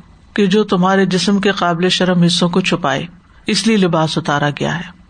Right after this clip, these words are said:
اور سوآت، سوآتن کی جمع ہے، جیسے کہ پہلے بھی عرض کیا گیا تھا کہ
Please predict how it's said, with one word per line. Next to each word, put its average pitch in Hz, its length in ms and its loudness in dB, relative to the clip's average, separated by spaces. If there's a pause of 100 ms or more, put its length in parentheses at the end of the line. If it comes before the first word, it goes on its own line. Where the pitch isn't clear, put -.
(420)
اور 185 100 -2
سوآت، 214 720 0 (280)
سوآتن 214 640 0
کی 196 180 -2
جمع 190 260 2 (100)
ہے، 226 80 0 (840)
جیسے 185 220 0
کہ 185 80 -2
پہلے 185 320 0
بھی 190 160 2
عرض 185 200 -2
کیا 185 200 0
گیا 175 200 0
تھا 175 160 -4
کہ 165 340 -4